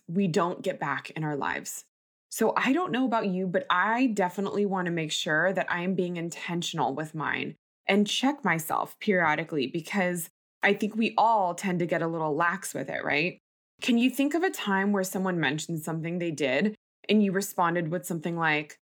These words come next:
"Oh, I wish I had time to do that"? Or I'll often hear people say, "I need to find the time to do that."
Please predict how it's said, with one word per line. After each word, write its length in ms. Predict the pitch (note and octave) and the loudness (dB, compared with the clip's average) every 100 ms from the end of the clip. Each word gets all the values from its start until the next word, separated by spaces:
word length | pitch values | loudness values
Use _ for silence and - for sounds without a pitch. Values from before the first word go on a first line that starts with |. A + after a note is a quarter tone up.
| _ - | _ 2
"Oh, 200 | G#3 F#3 | 4 4
I 120 | F#3 | 4
wish 220 | B3 C4 | 2 2
I 80 | B3+ | 2
had 180 | G3+ E3 | 2 2
time 240 | F#3+ F3+ | 0 0
to 80 | E3 | 0
do 220 | D#3+ G3+ | 2 2
that"? 320 | D#3+ - - - _ _ | 2 0 -4 -8 _ _
Or 340 | A#3 A#3 A3+ - | 2 4 4 4
I'll 140 | G#3+ | 2
often 320 | - A3 A3 A#3 | 0 0 0 2
hear 220 | G#3 F#3+ | 4 2
people 360 | F#3+ G3 G3 | 0 -2 0
say, 500 | F#3 - F3 E3 D#3+ D#3+ _ _ _ _ _ - | 0 2 2 2 0 -4 _ _ _ _ _ 0
"I 120 | G#3+ | 4
need 200 | A3 C4+ | 6 4
to 100 | C4+ | 2
find 400 | C4 G#3+ G3+ G3 - | 0 2 2 0 -4
the 140 | E3+ | -4
time 420 | E3+ - E3+ C#3+ | -4 0 0 0
to 100 | C#3+ | -2
do 220 | D#3 D#3 D#3 | -4 -2 -2
that." 300 | - - | -2 -4